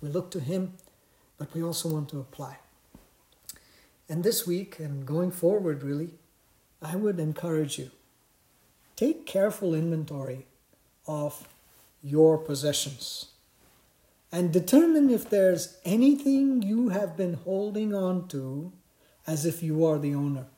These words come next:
Determine if there are any possessions that are actually possessing you. Just go through,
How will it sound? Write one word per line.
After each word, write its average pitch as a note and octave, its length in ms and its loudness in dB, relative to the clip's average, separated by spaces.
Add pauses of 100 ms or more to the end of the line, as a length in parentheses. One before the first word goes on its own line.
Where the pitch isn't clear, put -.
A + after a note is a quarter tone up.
(1120)
Determine D#4+ 800 6
if F#3 260 -2
there F#3+ 220 4
are F3+ 280 -4
any C4 240 2
possessions F#3 1080 0 (400)
that D#3 140 -4
are D#3+ 100 0
actually F3 360 0
possessing C#3+ 640 -4
you. C3+ 160 -6 (1400)
Just C#4 200 0
go C#4+ 160 2
through, C4+ 340 -6